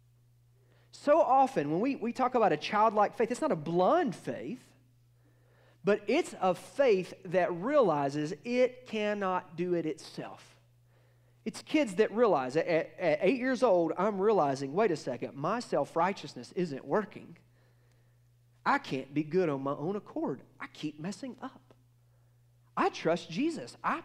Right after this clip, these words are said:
I believe Jesus is who he says he is. I believe that Jesus rose on the third day."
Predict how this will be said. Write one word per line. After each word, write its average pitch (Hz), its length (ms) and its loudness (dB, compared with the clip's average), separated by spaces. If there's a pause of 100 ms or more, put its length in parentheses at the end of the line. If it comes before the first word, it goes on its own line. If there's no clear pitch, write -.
(120)
I 277 160 -2
believe 262 400 4
Jesus 262 420 -2
is 294 360 -4 (220)
who 277 140 2
he 277 180 6
says 339 360 2
he 277 200 0
is. 120 360 -6 (840)
I 294 180 6
believe 277 380 4
that 214 160 2
Jesus 277 520 -2
rose 285 720 4
on 285 480 0
the 262 120 4
third 269 680 2
day." 240 480 -4